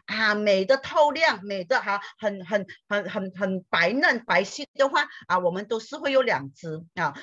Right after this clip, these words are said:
用保湿水又用精华水，当然是看因人而异哈。如果你想要更了解，可以找带你进来学习的哈美容顾问们哈，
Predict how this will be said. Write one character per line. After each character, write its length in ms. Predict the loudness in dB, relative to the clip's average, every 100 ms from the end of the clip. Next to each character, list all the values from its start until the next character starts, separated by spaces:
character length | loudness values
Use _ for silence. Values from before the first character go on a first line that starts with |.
| -4
用 220 | -2 0
保 180 | 0 0
湿 200 | -2 -6
水 260 | 0 0
又 220 | 2 2 2
用 200 | 0 -4
精 220 | -8 -4
华 140 | -4
水， 160 | -4 -4
当 160 | -2
然 100 | -2
是 180 | -4 -10 -12 -16
看 300 | -4 -4 -4 -10 -12
因 200 | -4 0
人 160 | 0
而 140 | 0 -2
异 160 | -2 -12 -6
哈。 240 | 0 2
如 100 | 2
果 100 | 2
你 120 | 0 0
想 120 | -2
要 60 | -2
更 120 | -2
了 160 | -2
解， 200 | -2 -4 -6 -6 0
可 80 |
以 80 | 0
找 300 | 2 2 2
带 240 | 0 0 0
你 160 | -4
进 260 | -10 -10 -2
来 220 | 0 0
学 240 | -2 -8
习 240 | -8 -10 -4
的 180 | -2 0
哈 140 | -2
美 140 | -2
容 300 | -6 -10 -14 -2
顾 80 | 0
问 100 | 0
们 180 | -2 -4
哈， 160 | -4